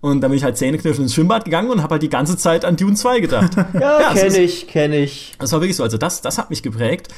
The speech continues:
Speaker 1: Und eine ganz andere Art von Prägung war, äh,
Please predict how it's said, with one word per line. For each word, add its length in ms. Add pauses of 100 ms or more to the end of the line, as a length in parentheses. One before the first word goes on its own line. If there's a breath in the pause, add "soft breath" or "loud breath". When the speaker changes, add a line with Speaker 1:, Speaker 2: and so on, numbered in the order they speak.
(180 loud breath)
Speaker 1:
Und 240 (220 loud breath)
eine 100
ganz 240
andere 420
Art 160
von 200
Prägung 640 (340 loud breath)
war, 600
äh, 80